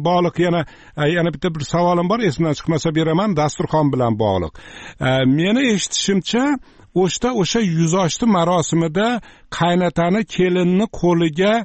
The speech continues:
yog' solishi, un solishi, m-, marosim bekor qilinibdi, e,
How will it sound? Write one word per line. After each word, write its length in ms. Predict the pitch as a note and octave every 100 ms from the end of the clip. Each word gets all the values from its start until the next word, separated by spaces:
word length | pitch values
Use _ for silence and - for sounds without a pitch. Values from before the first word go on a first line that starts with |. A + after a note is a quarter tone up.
| - - C#3
yog' 320 | A#2 F3+ G#3+ -
solishi, 680 | F#3+ G#3 G3+ F3 - F#3+ F#3 G3 -
un 220 | G3 A3+
solishi, 720 | G3 F#3+ G#3 G3+ D#3 - F#3+ F#3+
m-, 680 | F3+ - - - D3 C#3 D3 B2
marosim 560 | D#3+ F#3+ F#3+ - A#3+ G#3 C3+
bekor 340 | E3+ A3+ A3+
qilinibdi, 600 | - F3+ E3+ D3 - G#3 B3+ A3+ - -
e, 60 | -